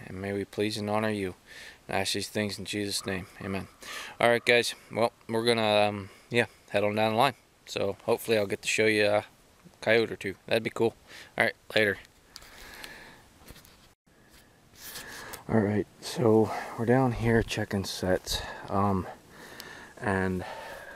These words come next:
this is the spot where I caught that coyote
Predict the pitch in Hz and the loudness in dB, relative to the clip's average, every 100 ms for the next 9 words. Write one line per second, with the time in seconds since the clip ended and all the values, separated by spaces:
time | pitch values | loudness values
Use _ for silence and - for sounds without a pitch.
0 | - - - - - - - - - 127 | -18 -20 -20 -20 -20 -20 -18 -18 -14 4
1 | 123 139 - 113 110 101 98 98 - - | 6 6 2 -2 2 4 6 4 -2 -10
2 | - - - - - - 104 - - 101 | -12 -14 -14 -14 -6 -2 -2 -2 -8 -6
3 | 92 90 - 101 - - - - 113 95 | -4 -4 0 0 0 -4 -10 -8 -2 0
4 | 98 | 0